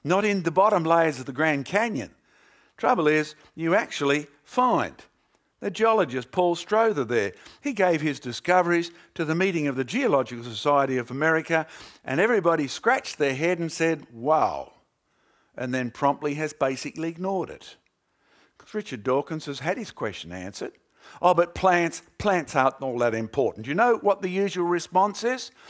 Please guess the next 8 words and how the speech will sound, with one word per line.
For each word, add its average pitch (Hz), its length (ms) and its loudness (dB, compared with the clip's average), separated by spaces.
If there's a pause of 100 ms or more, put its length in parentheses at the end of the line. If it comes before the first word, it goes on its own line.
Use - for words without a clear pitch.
(280)
"Oh, 175 160 6
that 220 240 4
only 165 240 2
proves 156 400 -2
land 180 320 0
plants 147 360 -2
evolved 143 460 0
earlier." 113 440 0